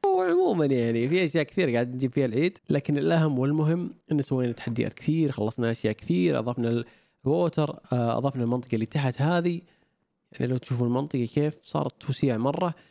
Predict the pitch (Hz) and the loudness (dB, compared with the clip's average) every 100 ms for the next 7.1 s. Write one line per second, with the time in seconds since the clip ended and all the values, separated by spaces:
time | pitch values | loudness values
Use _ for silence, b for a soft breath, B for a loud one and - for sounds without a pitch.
0 | b - 139 139 131 117 151 185 180 - | b -2 0 0 -2 -2 0 0 -2 -16
1 | _ _ _ - - - 139 156 143 - | _ _ _ -20 -20 -6 0 2 0 0
2 | 131 131 139 - 123 123 131 170 175 - | 0 2 -2 0 -2 0 0 0 0 0
3 | 147 135 135 127 127 - - 156 151 139 | -2 2 2 2 2 -2 -4 -2 -2 -4
4 | 127 127 135 131 170 170 - 190 175 165 | -4 -2 -2 -2 -4 -4 -6 -4 -2 -2
5 | 151 139 151 147 170 156 160 165 175 165 | -2 -2 -2 -2 -2 -2 -2 -2 -2 -2
6 | 156 151 165 160 139 - 113 120 104 104 | -4 -4 -4 -4 -6 -6 -4 -2 -2 -4
7 | 90 | -6